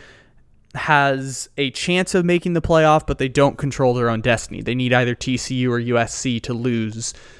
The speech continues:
to feel pretty good about their chances. And so you're looking at a situation with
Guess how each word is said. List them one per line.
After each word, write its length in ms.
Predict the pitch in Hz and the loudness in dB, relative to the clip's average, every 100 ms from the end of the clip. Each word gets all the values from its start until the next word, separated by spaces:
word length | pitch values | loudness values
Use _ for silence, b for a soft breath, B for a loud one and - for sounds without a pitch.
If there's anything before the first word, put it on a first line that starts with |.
| b | b
to 100 | - | 0
feel 300 | 127 143 131 | 2 4 4
pretty 260 | 117 139 123 | 4 2 2
good 220 | 120 117 | 4 4
about 260 | 110 110 104 | 6 4 2
their 140 | 104 | -2
chances. 720 | - 120 101 - - - - - - - - - - - - - - | 0 -2 -2 -4 -10 -8 -8 -10 -16 -20 -18 -18 -18 -20 -20 -20 -4
And 160 | 156 160 | 0 4
so 160 | 185 | 4
you're 160 | 170 165 | 6 6
looking 300 | 190 196 208 | 4 2 2
at 100 | 190 | 2
a 20 | |
situation 840 | - 170 165 147 139 135 143 131 | 2 -2 2 4 4 2 -4 -4
with 580 | 127 127 120 - - - | 0 2 2 0 -20 -20